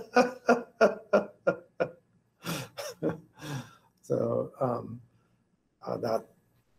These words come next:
that's wonderful that, uh, I have these connections. And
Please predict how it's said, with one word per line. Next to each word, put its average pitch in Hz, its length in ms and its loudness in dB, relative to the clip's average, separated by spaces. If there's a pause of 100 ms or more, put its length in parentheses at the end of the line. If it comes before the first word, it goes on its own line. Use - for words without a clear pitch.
(160)
that's 117 220 -2
wonderful 120 640 4 (120)
that, 107 300 -4
uh, 110 340 -2 (500)
I 110 40 -4
have 104 240 -4
these 110 200 -2
connections. 113 680 -2
And 107 300 -4